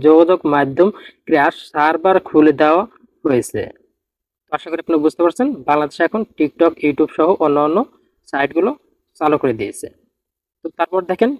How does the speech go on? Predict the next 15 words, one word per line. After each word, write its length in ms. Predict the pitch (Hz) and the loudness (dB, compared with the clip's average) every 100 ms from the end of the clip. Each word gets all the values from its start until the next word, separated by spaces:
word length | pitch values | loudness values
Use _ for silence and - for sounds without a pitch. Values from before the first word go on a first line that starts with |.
| _ _ | _ _
কোটা 200 | 196 240 | 2 2
সংস্কার 380 | - 220 - 214 - | 2 0 2 0 2
আন্দোলনকে 380 | 165 160 165 175 170 127 | 0 2 4 4 2 2
ঘিরে 220 | 151 151 160 139 | 0 4 2 2
গত 220 | 170 - 208 196 | -2 0 -2 -2
সতেরোই 480 | - 160 - 175 180 139 | 2 0 2 4 4 4
জুলাই 280 | 143 147 160 151 | -2 0 2 2
রাত 140 | 160 - - | 0 -2 2
থেকে 220 | 185 202 | 4 6
মোবাইল 360 | 185 156 147 160 - 170 | 4 4 2 0 -2 -4
ইন্টারনেট 400 | 170 190 185 185 156 143 | 2 4 4 2 2 2
এবং 180 | 147 175 - - | 2 0 -4 -4
আঠারোই 400 | 151 - 185 190 147 143 | -4 0 2 2 0 -4
জুলাই 300 | 143 165 240 - _ _ | 0 2 0 -4 _ _
ব্রডব্যান্ড 640 | 131 127 156 156 156 196 | -6 2 4 2 2 2